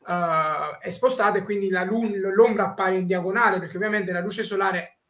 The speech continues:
è, eh, leggermente in diagonale, quindi vedete è, è spostata l'ombra della luna. E qui, se ci fate caso, affinando un po' l'occhio,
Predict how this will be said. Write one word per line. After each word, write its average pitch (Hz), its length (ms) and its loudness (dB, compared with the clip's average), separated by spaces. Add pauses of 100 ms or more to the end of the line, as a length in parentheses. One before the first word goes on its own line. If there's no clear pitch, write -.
è, 170 300 -8
eh, 180 200 -6
leggermente 185 500 -2
in 196 60 -2
diagonale, 185 380 -2
quindi 185 240 -4
vedete 170 440 -4 (340)
è, 185 240 -6
è 175 80 -10
spostata 185 920 0 (260)
l'ombra 185 360 0
della 220 220 -2
luna. 240 240 0
E 277 180 -2
qui, 302 220 -2
se 240 180 0
ci 226 140 -4
fate 240 240 -4
caso, 226 720 0
affinando 220 560 -4
un 185 140 -2
po' 262 100 4
l'occhio, 214 680 0